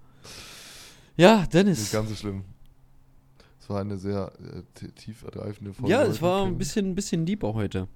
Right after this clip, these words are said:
Speaker 1: Da müssen wir nächste,
Speaker 2: Da
Speaker 1: nächste
Speaker 2: müssen, aber wir müssen unseren Sponsor nennen. Unser Sponsor ist Low.
Speaker 1: Wait, Low, wait. Der hat einen Post
Speaker 2: Ja.
Speaker 1: letztens auf Instagram gemacht und uns verlinkt. Ich glaub, ich hab's
Speaker 2: Ja, aber der hat auch, der, der hat auch jemand anderen als Sponsor. Hast du schon gesehen? Wir sind schon abgeschrieben.
Speaker 1: Quatsch jetzt.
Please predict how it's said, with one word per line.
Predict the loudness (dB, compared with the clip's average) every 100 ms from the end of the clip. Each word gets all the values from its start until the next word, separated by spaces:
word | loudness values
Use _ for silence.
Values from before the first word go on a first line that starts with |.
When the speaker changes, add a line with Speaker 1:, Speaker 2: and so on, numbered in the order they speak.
| -18 -6
Speaker 1:
Da | 0 0
müssen | 0 2
wir | 2
nächste, | 4 2 2 -2 -2
Speaker 2:
Da |
Speaker 1:
nächste | 0 0 -2
Speaker 2:
müssen, | -6 -4
aber | -4 0
wir | 0
müssen | 2
unseren | 2 0
Sponsor | 0 0 2
nennen. | 0 -2 -2 -6 -8
Unser | -6 -4
Sponsor | -4 -4 -2 -4
ist | -4
Low. | -4 -2 0
Speaker 1:
Wait, | 0 0 -2
Low, | 0 4 6 4 0 -6 -10 -2
wait. | 0 0 -6 -14 _ _ _ _ 4
Der | 4
hat |
einen | 8
Post | 8 6
Speaker 2:
Ja. | 4
Speaker 1:
letztens | 0 -2
auf | -2
Instagram | 0 0 0 0
gemacht | 0 -2 -2
und |
uns | -4
verlinkt. | 0 0 0 0
Ich |
glaub, | 0 2
ich |
hab's | 0 -2 -8 -6
Speaker 2:
Ja, | 0
aber | 4 4 4
der | 2
hat | 2
auch, | -2 0
der, | 0 0 -4
der | 0 0
hat | 2
auch | 0 -2
jemand | -2 -4
anderen | -2 -4 -4
als | -6 -8
Sponsor. | -8 -6 -6
Hast | -6
du |
schon | -8
gesehen? | -4 -4 -4
Wir | -6
sind | -6
schon | -8
abgeschrieben. | -8 -10 -12 -10 2
Speaker 1:
Quatsch | 2 6
jetzt. | 4 2